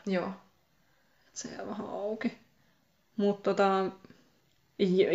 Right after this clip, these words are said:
Speaker 2: ja sitten se niiden, niiden suhde, niin sitähän siinä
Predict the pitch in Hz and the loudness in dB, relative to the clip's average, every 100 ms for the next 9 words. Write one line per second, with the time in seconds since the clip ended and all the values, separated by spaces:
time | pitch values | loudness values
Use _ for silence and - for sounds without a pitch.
0 | 190 196 190 185 190 185 190 196 190 180 | 10 10 10 4 4 2 6 8 8 8
1 | 165 170 - _ _ _ _ _ _ _ | 4 0 -6 _ _ _ _ _ _ _
2 | - 202 196 180 175 190 180 185 175 170 | 4 8 10 8 4 4 4 6 4 2
3 | 151 175 170 - 170 165 - 98 165 | -2 -2 0 0 0 -2 -2 -2 -2